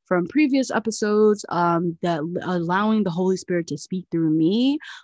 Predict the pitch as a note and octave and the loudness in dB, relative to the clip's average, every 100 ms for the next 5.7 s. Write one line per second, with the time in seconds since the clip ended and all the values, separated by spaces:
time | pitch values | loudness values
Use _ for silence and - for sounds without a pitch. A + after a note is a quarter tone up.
0 | - F#3 F#3+ F#3+ F#3 F#3 E3+ E3 - F3 | 0 2 4 4 4 2 0 -4 -4 -2
1 | F3+ E3+ D#3+ E3 - - F3 G3 G3+ A3 | -2 -2 -4 -8 -8 -8 -6 -4 -2 -2
2 | F3 E3 - - F3+ E3+ E3 E3 E3+ - | -2 -4 -6 -4 -2 0 -2 -2 -4 -6
3 | F3 D#3+ D#3 B2 D#3 - - - _ - | -6 -4 -4 -4 -8 -12 -20 -20 _ 4
4 | B3 B3+ C4 D#4+ D4+ A#3 C#4 A#3 C4 B3+ | 4 6 6 8 8 6 4 2 2 2
5 | B3+ A3 A#3 G#3 A#3 A#3 | 0 0 0 2 2 2